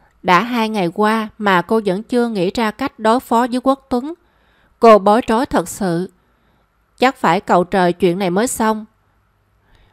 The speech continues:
"Vân Vi." "Phải, chỉ có Vân Vi, nhưng liệu cô ấy có giúp gì mình được không?"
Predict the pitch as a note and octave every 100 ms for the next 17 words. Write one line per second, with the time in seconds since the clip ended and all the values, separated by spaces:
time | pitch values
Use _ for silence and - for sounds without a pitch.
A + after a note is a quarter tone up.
0 | _ _ A#3 A3 G#3+ A3+ A#3 A3+ - _
1 | _ _ _ _ _ _ - F#3+ E3 F3+
2 | C4 - _ F#3 F#3 B3+ B3+ G#3+ G#3 A3+
3 | A3 A3 A#3 A3+ F3 E3 G#3+ G#3+ A#3+ C4+
4 | A#3+ E4+ A3 G3+ F#3 F#3 F3 E3+ - A#3
5 | A3+